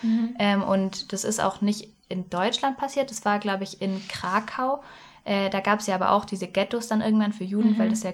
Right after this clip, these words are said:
Speaker 2: ich glaub, ich, das ist jetzt wirklich gefährliches Halbwissen, ich glaub, es war besetzt von Deutschland irgendwann, Polen.
Speaker 1: Stimmt.
Speaker 2: Ähm,
Speaker 1: Ja,
Speaker 2: und,
Speaker 1: ja, doch
Speaker 2: ähm,
Speaker 1: schon.
Speaker 2: dann mussten die ja in diese Ghettos und dann bekommt man halt so das alles mit, wie sie erst noch nicht, äh, im Ghetto sind, dann ins Ghetto,
Speaker 1: Mhm.
Speaker 2: dann die Ghettos, äh, und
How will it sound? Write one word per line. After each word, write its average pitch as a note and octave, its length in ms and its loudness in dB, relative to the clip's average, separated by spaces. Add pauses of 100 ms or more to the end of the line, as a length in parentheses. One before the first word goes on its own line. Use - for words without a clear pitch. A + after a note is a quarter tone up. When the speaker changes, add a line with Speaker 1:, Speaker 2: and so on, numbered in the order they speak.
(140)
Speaker 2:
ich F#3 120 -12
glaub, A3 380 4
ich, - 140 -12
das F#3 100 -10
ist F#3 60 -10
jetzt - 100 -12
wirklich - 180 -8
gefährliches F#3 400 -4
Halbwissen, F#3+ 220 -4
ich - 140 -14
glaub, G#3 220 4
es - 120 -8
war F3+ 80 -4
besetzt F#3+ 420 -2
von - 160 -10
Deutschland A3 360 -2
irgendwann, B3+ 400 -2 (600)
Polen. C4 340 2 (520)
Speaker 1:
Stimmt. G#3+ 420 8
Speaker 2:
Ähm, A3 120 6 (200)
Speaker 1:
Ja, A3+ 160 10
Speaker 2:
und, G#3+ 60 10
Speaker 1:
ja, G3+ 240 10
doch F#3+ 180 -4
Speaker 2:
ähm, G#3 180 4
Speaker 1:
schon. G3+ 120 4
Speaker 2:
dann G3+ 140 4
mussten G#3+ 260 4
die - 20 2
ja F#3 60 6
in F#3 60 0
diese F#3 200 -4
Ghettos A3 340 2
und G3 80 2
dann G3 220 0
bekommt A3 380 0
man G#3 100 -2
halt G3 140 -2
so G3+ 60 -2
das A3 180 2
alles G3+ 240 -2
mit, G#3+ 180 2
wie G3+ 60 -4
sie F#3+ 100 -4
erst G#3+ 400 2
noch F#3+ 160 -4
nicht, A3 420 2
äh, G#3 280 0 (480)
im G#3 100 0
Ghetto G3+ 240 0
sind, G3+ 220 0
dann F#3+ 180 2
ins F#3+ 180 -6
Ghetto, G3+ 380 0
Speaker 1:
Mhm. A3 140 0 (160)
Speaker 2:
dann G3 220 2
die F#3+ 140 -8
Ghettos, G3 540 -2
äh, F#3 340 -4
und F3+ 360 -8